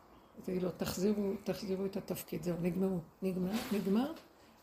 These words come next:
המקום של המשנה למלך", וזו שעה מאוד קשה, כי הם בסך הכל ינפנפו בדגל, אבל אנחנו, אה, אנחנו שירתנו את הקודש,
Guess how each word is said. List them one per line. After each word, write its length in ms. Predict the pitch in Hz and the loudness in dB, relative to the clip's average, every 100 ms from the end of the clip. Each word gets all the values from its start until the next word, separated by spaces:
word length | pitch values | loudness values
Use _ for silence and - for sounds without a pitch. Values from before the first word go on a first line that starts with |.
| - | -10
המקום 360 | 190 180 202 190 | -8 -6 -4 -4
של 180 | 226 175 | -4 -6
המשנה 340 | 180 - 226 | -6 -6 -6
למלך", 340 | 160 170 165 - | -4 -6 -8 -6
וזו 240 | 156 151 | -6 -4
שעה 260 | - - 170 | -2 -2 0
מאוד 260 | 190 175 - | 0 -2 -4
קשה, 260 | 240 - 254 220 - | -6 -4 -4 -4 -4
כי 120 | - | -4
הם 60 | 160 | -2
בסך 260 | 156 - - | -2 -6 -6
הכל 240 | - 185 - - - - | -4 -4 -4 -12 -14 -4
ינפנפו 520 | 185 180 - 175 - | -2 0 -2 -4 -2
בדגל, 400 | 180 180 175 175 | -4 0 0 0
אבל 200 | 165 165 | -2 -4
אנחנו, 460 | 165 175 - 180 160 156 - 247 226 214 202 | -4 -6 -8 -6 -6 -8 -10 -8 -6 -6 -2
אה, 460 | 160 151 156 160 156 - - - - - | 0 2 2 0 -4 -10 -20 -20 -16 -8
אנחנו 600 | 165 156 - 165 160 160 156 156 156 - - 170 165 - - | -6 -6 -6 -4 -2 -2 0 0 -2 -6 -12 -8 -6 -6 -8
שירתנו 600 | - - 185 160 156 208 185 | -4 2 4 4 2 0 0
את 140 | 185 | -2
הקודש, 760 | - 254 294 240 165 - - | -6 -4 -2 -2 -2 -4 -8